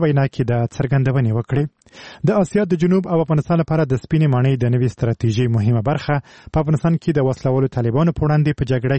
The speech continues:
کې د بریا هڅه ده. په دې ستراتیژۍ کې چې تیره میاشت اعلان سوه، پاکستان ته خبرداری ورکول سوی. که په خپله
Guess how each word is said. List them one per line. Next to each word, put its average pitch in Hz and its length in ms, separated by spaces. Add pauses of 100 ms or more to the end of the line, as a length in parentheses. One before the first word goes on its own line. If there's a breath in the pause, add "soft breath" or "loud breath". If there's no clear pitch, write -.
کې 143 120 (340)
د 113 140
بریا 113 300 (140)
هڅه 120 340
ده. 143 80 (560 loud breath)
په 165 120
دې 180 120
ستراتیژۍ 156 560
کې 151 160
چې - 80 (100)
تیره 170 260
میاشت 131 280
اعلان 123 320
سوه، 131 140 (400 loud breath)
پاکستان 156 460
ته - 140
خبرداری 117 460
ورکول 113 400
سوی. 113 260 (480 loud breath)
که 185 160
په 180 120
خپله 185 200